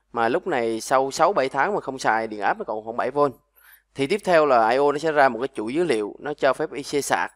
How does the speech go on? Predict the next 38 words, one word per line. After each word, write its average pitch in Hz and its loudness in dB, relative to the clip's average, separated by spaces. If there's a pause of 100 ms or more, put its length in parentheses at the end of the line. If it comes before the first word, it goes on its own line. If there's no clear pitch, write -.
(120)
để 117 -6
điều 131 -2
khiển 110 -6
cái 147 -4
điện 104 -6
áp 127 -2
ra 131 -2
cho 123 -10
phù 117 -8
hợp. 110 -6 (800)
Nghĩa 139 2
là 175 6
giai 135 2
đoạn, 117 2
đây 139 4
là 139 2
giai 120 0
đoạn 110 0
nó 120 -4
sẽ 151 -4
nâng 139 2
áp 139 0
từ 117 -4
bảy 104 -2
vôn 139 0
lên 131 -2
mười 123 -6
một 101 -8
vôn 123 -6
một 110 -2 (380)
cho 127 2
đúng 147 -4
bằng 127 0
áp - -4
chuẩn 113 -4
của 139 -6
cục 120 -12
pin. 131 2